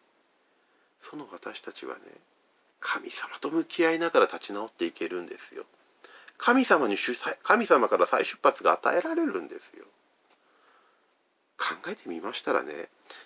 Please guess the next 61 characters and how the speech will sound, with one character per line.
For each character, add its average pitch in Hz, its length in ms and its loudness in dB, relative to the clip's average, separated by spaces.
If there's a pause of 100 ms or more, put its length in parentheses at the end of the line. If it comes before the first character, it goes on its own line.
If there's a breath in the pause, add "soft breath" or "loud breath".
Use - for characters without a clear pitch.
(100)
キ 127 100 0
リ 160 100 4
ス - 80 0
ト 202 100 8
教 214 180 6
の 202 80 8
歴 139 180 8
史 - 120 6
は 151 80 8
心 208 320 10
折 151 140 10
れ 208 40 4
な 208 80 4
か - 80 4
っ - 60 2
た 98 100 4
者 117 220 4
の 95 100 2
歴 82 180 0
史 - 120 -4
で 160 80 8
は 101 80 8
な 82 100 0
い。 71 140 -6
誰 220 260 6
も 240 140 6
が 202 80 8
人 101 280 2
間 123 140 4
で 82 140 0
す。 - 100 -14 (240 loud breath)
心 165 380 10
折 139 100 8
れ 170 60 8
る 143 80 6
し、 101 100 -4
問 127 220 4
題 165 120 10
を 160 60 8
起 - 60 -4
こ 175 80 4
す 139 120 -2
し、 117 60 -2
失 - 220 -2
敗 170 160 6
繰 175 100 8
り 170 80 2
返 180 160 8
す - 100 -4
し、 - 100 -10
後 - 200 8
悔 117 160 4
に 87 100 2
苛 123 280 4
ま 196 100 6
れ 220 100 8
る 170 120 6
ん 98 80 -4
で - 80 -6
す - 100 -18
よ。 - 140 -20